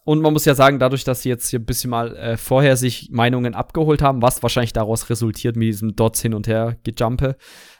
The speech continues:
ähm, von, äh, bezüglich des, dieser Light Heavy Attack Changes, ähm, was sie ja jetzt noch weiter untersuchen wollen, bevor sie quasi das wirklich in den, äh, in den P T S mal kippen.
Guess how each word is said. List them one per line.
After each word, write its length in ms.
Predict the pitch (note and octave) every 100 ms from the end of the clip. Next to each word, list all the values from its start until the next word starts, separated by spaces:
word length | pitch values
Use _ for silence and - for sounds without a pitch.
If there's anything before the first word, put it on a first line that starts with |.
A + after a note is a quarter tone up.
| _
ähm, 380 | A2 A2+ A2+ A2
von, 440 | - A2+ A2 G#2+ G2+
äh, 280 | G#2 A2 A2+
bezüglich 460 | A#2 - A#2 A#2
des, 380 | - A2 G#2+ -
dieser 320 | - G#2+ G#2
Light 300 | G#2 A2 A2+ A2+
Heavy 220 | A#2+ C3
Attack 260 | C3 A#2+
Changes, 560 | - B2 B2+ B2+ C3 - _
ähm, 440 | A#2+ A2+ A2 A2 - - _
was 200 | A#2 A2+
sie 60 | A#2
ja 80 | A2
jetzt 180 | -
noch 160 | A#2 -
weiter 200 | A2+ A#2+
untersuchen 460 | A#2 G#2+ C#3+ C3+ B2+
wollen, 220 | A#2 A#2
bevor 280 | A2 A2+ A2+
sie 140 | A2+
quasi 320 | - A2 A2
das 220 | G#2+ G#2+
wirklich 440 | A#2 - A2+ - -
in 140 | A#2
den, 340 | A2+ G#2+ G#2+ G#2+ -
äh, 360 | A2 G2+ G#2 G2+ _ _ _
in 100 | A2+
den 100 | A#2+
P 140 | C3
T 100 | A#2+
S 180 | A2+ A#2+
mal 120 | A2+
kippen. 480 | G#2+ D#3+ - D#3+ -